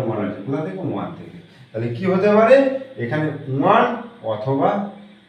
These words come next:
নয়। আর ক অঙ্কের সংখ্যা হবে? এই এক জোড়া, দুই জোড়া, দুই অঙ্কের সংখ্যা হবে। আর একটা কি আছে দেখো,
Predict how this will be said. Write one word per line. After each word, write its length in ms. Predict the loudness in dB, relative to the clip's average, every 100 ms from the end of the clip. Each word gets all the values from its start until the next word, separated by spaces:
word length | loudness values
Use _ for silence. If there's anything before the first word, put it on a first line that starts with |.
| _ _ _ _ _ _ _ _ _
নয়। 340 | -10 -10 -8 -12 -20 -20 _ _ -18
আর 80 | -2
ক 40 | 4 6
অঙ্কের 260 | 6 4 2 2
সংখ্যা 280 | 0 4 4
হবে? 180 | 8 8 6 2 -6 -10 -6
এই 80 | -4 -2 2
এক 100 | 4 4
জোড়া, 260 | 0 0 0 -2 -6 -16 -8
দুই 120 | -6
জোড়া, 240 | -6 -10 -14 -18 -20 -14
দুই 160 | -8 -4
অঙ্কের 340 | -4 -2 -2 -2 -4 -10 -18 -12
সংখ্যা 320 | -10 -10 -16
হবে। 180 | -18 -20 -20 -20 _ _ _ _ _ _ _
আর 120 | 2 4
একটা 140 | 4 0 2
কি 60 | 6
আছে 140 | 6 6 2
দেখো, 200 | 2